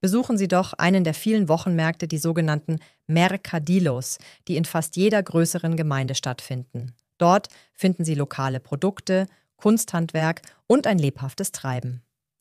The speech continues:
Auch ein Besuch der Museen in Las Palmas de Gran Canaria lohnt sich oft, da der Eintritt dort sonntags in der Regel kostenfrei ist. Zum Abschluss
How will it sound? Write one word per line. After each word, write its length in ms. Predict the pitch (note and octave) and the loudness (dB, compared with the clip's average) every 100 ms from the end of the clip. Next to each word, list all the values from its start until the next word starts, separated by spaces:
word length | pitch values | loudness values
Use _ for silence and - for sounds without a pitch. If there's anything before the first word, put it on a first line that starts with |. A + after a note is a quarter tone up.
| _ _ | _ _
Auch 120 | E3+ E3 | -2 0
ein 140 | E3+ | 0
Besuch 380 | D#3+ D#3+ G#3+ - | 0 0 -2 -2
der 120 | D#3 | 0
Museen 600 | D3 D3+ D#3 G#3+ G#3 A3+ - - - | 0 0 2 2 4 0 -4 -14 -2
in 80 | |
Las 220 | D#3+ C#3+ - | 0 -2 -2
Palmas 460 | E3+ F3+ F3 E3 | 0 2 2 0
de 100 | D#3+ | -4
Gran 400 | D3+ D3+ D#3 D#3+ | -4 0 0 -2
Canaria 680 | - C#3+ D#3+ F#3 F3+ E3+ E3 - _ | -4 0 2 2 2 0 0 -4 _
lohnt 320 | E3+ D#3 D3 - | 0 2 2 -2
sich 240 | F#3+ - | -6 -4
oft, 380 | C3 - - - _ _ - | -6 -6 -16 -20 _ _ 0
da 140 | F3 | 0
der 140 | E3+ | 2
Eintritt 480 | C3+ D3 - F3+ - | 0 -2 -4 -8 -6
dort 280 | - C#3+ D#3+ | -2 -2 -2
sonntags 580 | - C#3 C#3+ D#3+ E3+ - | -2 -2 -2 -4 -6 -6
in 140 | - | -2
der 140 | F3+ F3 | 0 0
Regel 280 | C#3+ D3+ E3+ | -2 -2 -4
kostenfrei 680 | - F#3 - B2+ - B2+ | 0 0 -2 -8 -6 -8
ist. 320 | - B2+ - _ _ _ _ _ _ _ - | -8 -10 -14 _ _ _ _ _ _ _ -6
Zum 160 | F3+ | -2
Abschluss 480 | D#3+ - G3 F#3+ | -2 -2 -4 -2